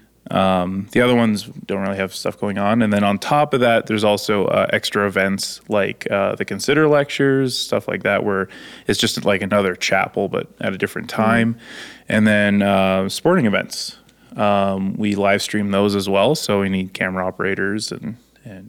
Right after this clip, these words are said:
Speaker 1: video switchers and, um, stuff like that.
Speaker 2: Very cool, very cool. So you guys are all hands on deck right now.
Speaker 1: Yeah.
Speaker 2: Are you in need of more volunteers?
Speaker 1: I could always use more volunteers.
Speaker 2: So, uh, how do people sign up for that?
Speaker 1: They just come talk to me or
Speaker 2: Okay.
Speaker 1: email me.
Speaker 2: Yep.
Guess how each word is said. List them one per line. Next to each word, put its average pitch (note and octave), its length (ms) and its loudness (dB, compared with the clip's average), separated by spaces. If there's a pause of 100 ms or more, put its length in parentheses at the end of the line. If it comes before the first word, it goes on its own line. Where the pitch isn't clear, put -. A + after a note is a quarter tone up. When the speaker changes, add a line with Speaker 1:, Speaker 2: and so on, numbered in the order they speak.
(100)
Speaker 1:
video G#2 240 -4
switchers G#2 480 -4
and, F#2+ 380 -6
um, F#2+ 460 -10 (280)
stuff G2 220 -6
like G#2 120 -2
that. C3+ 220 -2 (580)
Speaker 2:
Very A#3 260 -8
cool, C4 320 -4
very A3 220 -6
cool. C4+ 280 -6 (460)
So - 140 0
you C4 120 6
guys D4 180 4
are D#4+ 60 4
all B3 180 4
hands A#3+ 300 0
on G#3 140 -2
deck G3 280 -6
right G3+ 200 -4
now. G3 400 -2
Speaker 1:
Yeah. - 140 2 (280)
Speaker 2:
Are A#3 80 2
you A3+ 160 4
in F#3 240 0
need G3+ 240 -2
of C4 140 4
more C#4+ 320 4
volunteers? D#4 800 4
Speaker 1:
I G4+ 60 6
could G#4 200 4
always D3+ 420 4
use C3 180 4
more B2 220 4
volunteers. G#2 720 0
Speaker 2:
So, C#4+ 200 4
uh, C4 160 4
how C#4 160 2
do D4+ 100 2
people C4 280 -2
sign G3 280 2
up F#3+ 140 -4
for F#3+ 120 -6
that? F3 120 -6
Speaker 1:
They B2+ 100 4
just D#3 320 2
come D#3+ 240 -2
talk A2+ 300 -2
to - 100 -6
me E3+ 240 0
or C#4 220 2
Speaker 2:
Okay. G#3 240 2
Speaker 1:
email D#3+ 300 4
me. D#3 180 2
Speaker 2:
Yep. G#3+ 200 0